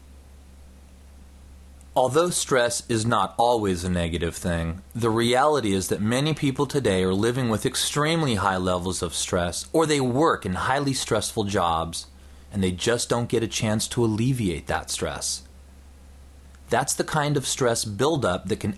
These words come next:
adversely affect our mental and physical well-being and our health. That's why I created Healing Journey, as an easy and effective remedy to that buildup of negative stress in our lives.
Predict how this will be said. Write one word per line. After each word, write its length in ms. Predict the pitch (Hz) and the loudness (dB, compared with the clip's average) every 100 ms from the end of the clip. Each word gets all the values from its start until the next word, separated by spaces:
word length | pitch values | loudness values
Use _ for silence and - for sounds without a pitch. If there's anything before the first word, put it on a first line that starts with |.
| - | -4
adversely 760 | 143 180 175 139 143 - 139 | 0 0 0 -2 -2 0 0
affect 460 | 123 - 120 95 - - | 0 0 0 0 -4 -2
our 120 | 98 | 0
mental 520 | 101 113 131 143 139 | 2 0 0 0 0
and 200 | 104 98 | -2 -4
physical 520 | - 117 120 127 113 | 0 0 0 0 2
well-being 760 | 110 107 104 117 113 98 90 90 | 2 2 0 0 2 2 2 0
and 140 | 95 | 0
our 160 | 90 90 | 0 0
health. 460 | 92 80 69 - - - - - - - - - - - - - - - | 0 -2 -6 -14 -20 -20 -20 -20 -20 -20 -20 -20 -20 -20 -20 -20 -20 0
That's 260 | 123 - 151 | 0 0 0
why 220 | 143 127 | 2 2
I 60 | |
created 500 | 120 - 120 117 107 | 0 0 0 2 0
Healing 340 | 92 98 87 87 | 0 0 2 0
Journey, 440 | 87 85 78 - - - - - | 0 0 -2 -8 -14 -20 -20 -6
as 160 | 107 101 | -2 0
an 160 | 92 95 | 0 -2
easy 580 | 117 135 156 185 190 185 - | 0 0 2 2 2 0 0
and 80 | 104 | -2
effective 840 | 98 - 160 165 - 165 147 113 | -2 -2 -2 -2 -2 -2 0 0
remedy 460 | 120 139 123 92 | 0 2 0 0
to 140 | 92 98 | 0 -2
that 280 | 92 85 95 | -2 -2 0
buildup 460 | 120 127 143 131 | 0 2 -2 -2
of 140 | 101 95 | -4 0
negative 500 | 101 113 127 131 127 | 2 2 2 0 -2
stress 480 | - 120 101 95 | -4 0 0 0
in 80 | 101 | 0
our 140 | 90 87 | 0 2
lives. 680 | 82 80 78 80 - - | 0 0 -2 -8 -12 -14